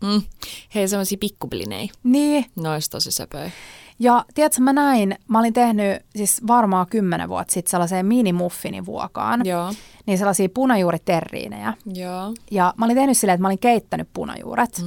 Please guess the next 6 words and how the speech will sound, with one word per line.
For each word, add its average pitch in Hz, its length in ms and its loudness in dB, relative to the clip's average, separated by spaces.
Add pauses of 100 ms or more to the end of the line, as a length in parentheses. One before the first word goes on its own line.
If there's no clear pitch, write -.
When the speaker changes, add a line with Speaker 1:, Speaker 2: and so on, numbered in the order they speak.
(160)
Speaker 1:
Mhm. 214 120 -2 (680)
Speaker 2:
Sit 254 300 0
mä, 196 200 2 (180)
ää, 185 560 2 (120)
siivotin 214 640 0
ne 233 120 -2